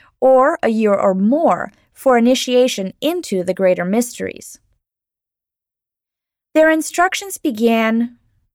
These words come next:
with the rites of the lesser mysteries, which celebrated the arrival of spring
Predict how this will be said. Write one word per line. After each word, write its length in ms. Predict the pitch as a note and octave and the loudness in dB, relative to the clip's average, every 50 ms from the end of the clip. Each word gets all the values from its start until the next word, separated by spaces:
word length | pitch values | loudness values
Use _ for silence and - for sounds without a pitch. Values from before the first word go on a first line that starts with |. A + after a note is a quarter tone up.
| _ _ _ _ _ _ _ _ _ _ _ _ _ _ _ _ _ _ _ _ _ _ _ _ _ _ | _ _ _ _ _ _ _ _ _ _ _ _ _ _ _ _ _ _ _ _ _ _ _ _ _ _
with 240 | - C4 D4+ D4+ - | 0 0 0 0 0
the 100 | - E4+ | -4 -4
rites 380 | B3 G#3+ F#3+ F3+ F3 E3+ - - - | -2 0 0 0 0 -2 -6 -6 -4
of 160 | - - G#3 | -4 -2 0
the 100 | G#3 A#3+ | 0 0
lesser 340 | A#3+ B3+ C4 C#4+ - - A#3 | 2 2 2 0 -2 -4 -6
mysteries, 680 | F#3+ F3 - - - - F3 D3 - - - - - _ _ _ _ _ _ | -6 -6 -8 -12 -12 -12 -10 -10 -10 -12 -14 -18 -20 _ _ _ _ _ _
which 180 | C4+ C#4 C4+ | -2 -2 -2
celebrated 680 | - - - D#4+ E4+ F#4+ F#4+ F#4+ E4+ D#4 D4 D4+ B3 A#3+ | -2 -2 0 0 0 0 0 0 -2 0 0 -2 -2 0
the 120 | C4 B3 | 0 0
arrival 460 | B3 A#3 G#3+ G3+ G3 G3 F#3+ G#3+ - | 0 2 2 2 0 0 0 -2 -4
of 120 | - A#3 - | -4 -6 -6
spring 580 | - - - _ C#4 A#3 F#3 - - - - | -10 -14 -6 _ -4 -4 -4 -6 -10 -14 -18